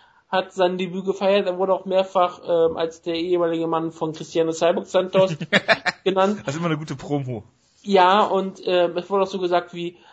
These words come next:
Speaker 1: „Ah, es ist so schlimm, dass man nicht, dass man jetzt nicht beide gut finden kann.“ Weil sie ja geschieden sind. Wo ich dachte, „Warum kann ich jetzt nicht beide gut
Speaker 2: Das
Speaker 1: finden,
Speaker 2: ist
Speaker 1: nur weil die beiden
Speaker 2: natürlich,
Speaker 1: nicht geschieden
Speaker 2: äh,
Speaker 1: sind?“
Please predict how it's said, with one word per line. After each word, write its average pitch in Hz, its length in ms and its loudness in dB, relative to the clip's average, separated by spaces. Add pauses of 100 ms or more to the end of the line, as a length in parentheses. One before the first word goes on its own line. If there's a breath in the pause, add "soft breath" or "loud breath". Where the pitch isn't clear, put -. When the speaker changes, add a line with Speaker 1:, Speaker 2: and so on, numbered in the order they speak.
(120 soft breath)
Speaker 1:
„Ah, - 180 0
es 165 80 -4
ist - 100 -12
so 196 140 6
schlimm, 208 500 2
dass 175 200 -8
man 180 160 -4
nicht, 185 260 -6 (140)
dass 165 180 -12
man 185 140 0
jetzt 185 160 -2
nicht 175 200 -10
beide 185 360 2
gut 156 200 -12
finden 135 380 -6
kann.“ 135 260 -12 (920)
Weil 147 140 -2
sie 165 140 -6
ja 151 60 -2
geschieden 165 420 -8
sind. 135 340 -14
Wo - 100 -16
ich 143 100 -14
dachte, 147 520 -8
„Warum 156 520 -4
kann 160 180 -4
ich 156 140 -8
jetzt 160 200 -6
nicht - 180 -10
beide 160 300 2
gut 160 100 -8
Speaker 2:
Das - 140 -10
Speaker 1:
finden, 160 140 -6
Speaker 2:
ist 156 80 -10
Speaker 1:
nur 156 100 -4
weil 151 120 0
die - 80 -6
beiden 151 240 -2
Speaker 2:
natürlich, 151 200 -6
Speaker 1:
nicht - 0 -
geschieden 143 260 -2
Speaker 2:
äh, - 40 -6
Speaker 1:
sind?“ - 20 -8